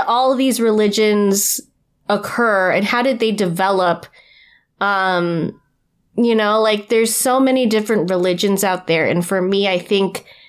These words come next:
and I've had many conversations with Mike about this as well, like, maybe people just experience God in different ways,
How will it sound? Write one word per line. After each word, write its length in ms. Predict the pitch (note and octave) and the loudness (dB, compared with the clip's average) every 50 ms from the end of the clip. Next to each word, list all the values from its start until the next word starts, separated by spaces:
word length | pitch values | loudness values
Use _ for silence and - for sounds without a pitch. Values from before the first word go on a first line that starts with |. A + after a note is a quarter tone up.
| _ _ _ _ _ _ - | _ _ _ _ _ _ -4
and 120 | G#3+ A3 | -2 -2
I've 220 | - G#3+ A#3 G#3+ G#3 | 0 0 -2 -2 0
had 280 | G3+ A3 G#3+ G3+ F#3+ | 0 -2 -2 -2 0
many 320 | F#3+ G3+ G3+ G#3 G#3 G3+ G3 | 0 2 2 2 2 0 0
conversations 800 | - G3+ F#3+ F#3 F#3 F3+ F3 - F3 E3+ E3+ F3 - F3 F3 F3 | -2 -2 -2 0 0 -2 -2 0 -2 -2 -2 -2 -2 -2 -2 -2
with 100 | E3 E3 | -2 -2
Mike 220 | E3+ E3 F3 F3 | -2 -2 -2 -4
about 300 | F3+ - F3+ F3 E3+ - | -4 -4 -4 -4 -2 -2
this 240 | - D#3+ E3 - - | -2 0 0 -2 -2
as 320 | - - - - F3 E3+ | -4 -2 -2 0 0 0
well, 340 | F3 F#3+ F#3+ F#3 F3+ F3+ E3+ | 0 0 0 0 0 2 2
like, 260 | D#3+ D#3 D#3+ - - _ _ _ _ _ _ _ _ _ _ _ _ _ _ - - - - - - - - | 2 0 -2 -4 -8 _ _ _ _ _ _ _ _ _ _ _ _ _ _ -16 -14 -12 -10 -10 -12 -8 -2
maybe 380 | - G3+ A3 B3+ C#4+ D4+ D#4+ D#4+ | 0 0 2 2 2 2 0 0
people 360 | D#4+ - C#4 C4+ C4+ C#4 C#4 | 0 0 0 0 2 0 0
just 200 | C4+ B3+ B3 - | 0 0 0 -2
experience 720 | A#3 A#3 - - - - G#3 G#3 G#3+ A3 A3 G#3+ G#3+ - F#3+ | -2 -2 -4 -4 -2 0 0 2 2 2 2 2 0 0 -2
God 400 | F3 E3+ F3 F3 F#3 F#3+ G#3 G3+ | -2 -2 0 0 0 0 0 0
in 180 | G3 F3+ F3 | 0 0 0
different 420 | E3 F#3 F#3 F3 - F#3+ F3 - D3+ | 0 0 -2 0 0 -2 -2 -2 -2
ways, 840 | D#3 E3+ F3 F3 E3 D3 B2+ - D#2 - - - - - - - | 0 0 0 0 0 -2 -4 -6 -6 -6 -4 -4 -2 -2 -4 -6